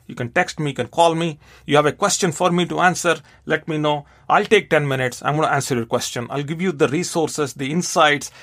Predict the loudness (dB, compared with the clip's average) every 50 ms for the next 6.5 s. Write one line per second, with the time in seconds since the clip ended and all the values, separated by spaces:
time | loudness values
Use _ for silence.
0 | -20 -18 -12 -10 -2 0 0 2 2 2 0 0 0 -2 -4 -4 -4 -6 -12 _
1 | _ _ _ 0 0 0 2 0 0 2 0 -2 -2 -2 -2 0 2 4 6 6
2 | 6 6 6 4 2 0 -2 -4 -4 -4 -2 -2 -4 -6 -10 _ -16 -4 0 2
3 | 2 2 0 2 4 4 6 6 4 2 2 4 4 4 2 0 -2 -6 -4 -4
4 | -4 -4 -4 -2 -2 -2 -2 -4 -6 -8 -8 -8 -8 -10 -12 -12 -8 -8 -8 -8
5 | -8 -10 -10 -10 -8 -6 -6 -6 -8 -10 _ _ _ 0 0 0 0 2 -2 -4
6 | -4 -4 -6 -6 -6 -6 -6 -8 -12